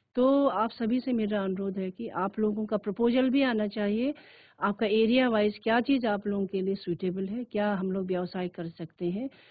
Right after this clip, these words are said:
तो उस ओर हमारी कौशलम की team, हमारे उद्यमिता, उद्यम, अ, उद्यम-, उद्यमिता ना?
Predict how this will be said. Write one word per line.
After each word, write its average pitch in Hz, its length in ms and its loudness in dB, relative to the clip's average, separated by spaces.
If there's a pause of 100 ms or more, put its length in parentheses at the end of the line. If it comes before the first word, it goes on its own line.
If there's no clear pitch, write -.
(160)
तो 226 60 4
उस 277 260 2
ओर 277 200 4
हमारी 226 400 2
कौशलम 226 520 -2
की 214 140 -4
team, 202 260 0
हमारे 190 280 -2
उद्यमिता, 220 680 -2
उद्यम, 202 480 -4
अ, 190 40 -8 (720)
उद्यम-, 180 420 -4
उद्यमिता 185 600 -4
ना? 285 180 -4